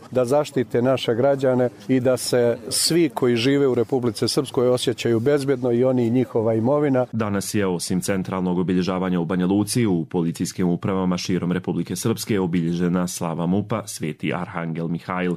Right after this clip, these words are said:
Speaker 2: Slavu mupa Srpske čestitali su i srpski član predsjedništva B I H Milorad Dodik i predsjednik parlamenta Srpske Nedeljko Čubrilović.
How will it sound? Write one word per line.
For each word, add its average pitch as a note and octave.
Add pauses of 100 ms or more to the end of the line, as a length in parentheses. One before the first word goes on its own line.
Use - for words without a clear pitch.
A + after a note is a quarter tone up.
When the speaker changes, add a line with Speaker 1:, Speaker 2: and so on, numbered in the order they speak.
Speaker 2:
Slavu F2+
mupa G2
Srpske G#2
čestitali F2
su F2
i D2+
srpski -
član D2+
predsjedništva F2+
B F#2+
I F2+
H F#2
Milorad E2
Dodik G2+
i F2+
predsjednik E2+
parlamenta F2+
Srpske -
Nedeljko -
Čubrilović. D#2+